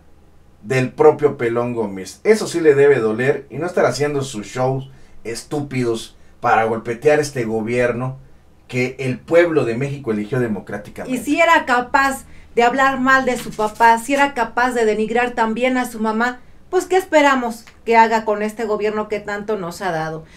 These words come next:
Speaker 2: Pero bueno, amigos, muchas gracias por acompañarnos en esta transmisión y les agradecemos que nos apoyen con su poderosísimo like para que más personas se enteren de todo esto que ni los chayoteros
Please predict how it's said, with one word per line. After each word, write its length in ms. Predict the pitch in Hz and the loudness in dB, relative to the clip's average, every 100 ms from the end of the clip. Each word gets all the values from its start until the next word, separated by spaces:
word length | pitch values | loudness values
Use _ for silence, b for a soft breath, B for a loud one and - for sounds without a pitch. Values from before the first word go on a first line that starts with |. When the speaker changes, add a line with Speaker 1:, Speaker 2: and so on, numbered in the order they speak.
| b | b
Speaker 2:
Pero 240 | - 247 277 | -2 2 4
bueno, 280 | 339 330 311 | 4 2 0
amigos, 400 | 254 311 359 349 | 0 0 2 0
muchas 320 | 339 349 339 285 | 0 -4 -4 0
gracias 560 | 302 320 320 294 294 B B 185 | 2 2 0 -2 -2 B B -6
por 160 | 233 240 | 0 2
acompañarnos 680 | 233 254 247 269 302 311 302 | 0 -2 0 0 0 0 -2
en 140 | 285 | -2
esta 260 | 294 294 285 | -2 -2 -2
transmisión 640 | 262 247 254 254 339 370 - - | -2 -4 -6 -4 -2 -4 -8 -8
y 120 | 220 | -2
les 220 | 226 220 | -2 -2
agradecemos 840 | 226 226 220 226 226 330 349 285 | -2 0 0 0 -2 -2 -2 -4
que 120 | 247 | -4
nos 160 | 226 214 | -6 -4
apoyen 460 | 220 233 269 277 226 | -6 -4 -4 -2 -4
con 160 | 214 | -4
su 140 | 214 214 | -4 -4
poderosísimo 760 | 214 208 208 220 294 302 311 | 0 2 2 0 -4 0 2
like 280 | 302 349 - b b - | 4 2 0 b b -4
para 220 | 226 240 | -2 0
que 80 | 262 | -2
más 180 | 294 339 | -4 0
personas 560 | 359 359 339 339 339 | 2 4 2 0 -2
se 80 | 311 | -4
enteren 380 | 285 277 294 302 | -2 0 0 -2
de 80 | 285 | -2
todo 280 | 294 302 | 0 2
esto 320 | 302 311 330 320 | 2 2 -2 -4
que 100 | 285 | -2
ni 100 | 254 | 0
los 200 | 226 220 | 0 -2
chayoteros 760 | 233 214 233 233 349 339 349 | -2 -2 -2 0 4 4 2